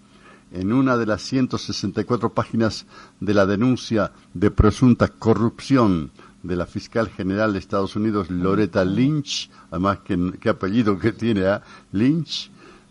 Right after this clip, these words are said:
eh, de ese apellido viene el, el verbo linchar, pues. La Loretta Lynch, contra dirigentes del organismo mundial, también figura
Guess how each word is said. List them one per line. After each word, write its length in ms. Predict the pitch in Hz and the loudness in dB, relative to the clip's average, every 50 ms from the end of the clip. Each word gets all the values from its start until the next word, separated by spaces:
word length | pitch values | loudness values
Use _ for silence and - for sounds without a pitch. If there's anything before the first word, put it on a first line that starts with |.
| - - - - | -20 -20 -18 -12
eh, 320 | - 90 87 85 85 82 | -10 -8 -8 -6 -6 -8
de 440 | 78 85 85 - - 101 - 92 101 | -8 -8 -10 -8 -8 -8 -4 -2 -2
ese 160 | 107 - - | -2 -2 -4
apellido 360 | 92 - 92 101 107 92 87 80 | -4 -4 -2 -4 -2 -2 -2 -2
viene 280 | 87 87 90 85 82 | -2 -2 -2 -2 -2
el, 300 | 78 76 73 - - - - | -4 -6 -8 -12 -14 -16 -14
el 180 | - 80 80 73 | -12 -12 -12 -8
verbo 380 | 69 95 104 101 90 85 87 | -6 -4 -4 -4 -4 -4 -6
linchar, 560 | 85 85 82 85 82 - 113 110 95 82 78 | -6 -6 -8 -8 -8 -4 -2 -2 -2 -2 -4
pues. 320 | - - 76 71 - - - - - - - - - - - - - - _ - | -10 -12 -14 -14 -14 -18 -20 -20 -20 -20 -20 -20 -20 -20 -20 -20 -20 -18 _ -6
La 120 | 90 95 | -2 0
Loretta 400 | 95 104 117 123 139 - 127 107 | 2 2 4 2 2 2 2 2
Lynch, 480 | 104 107 127 147 165 156 - - - - - - - - _ - | 2 4 4 4 2 2 -2 -6 -10 -10 -16 -20 -20 -20 _ -4
contra 320 | 117 104 104 95 107 107 | -2 -2 0 0 0 0
dirigentes 680 | 107 110 107 98 - - 135 131 127 123 - 117 101 87 | 0 0 -2 -4 -4 -4 -2 0 0 0 -2 -4 -4 -2
del 160 | 107 95 98 | -2 0 0
organismo 600 | 101 95 98 92 107 107 123 127 - 107 101 92 | 0 -2 0 -2 0 0 0 -2 -2 -2 -2 -2
mundial, 600 | 90 92 98 95 104 110 131 139 143 143 139 - - - - _ _ | 0 0 0 0 0 0 2 2 2 0 -2 -6 -12 -20 -20 _ _
también 420 | 98 101 104 104 123 139 135 123 | -2 0 0 0 0 0 -2 -2
figura 540 | - 113 110 127 135 120 127 123 113 104 | -4 -6 -4 -2 0 2 4 2 2 2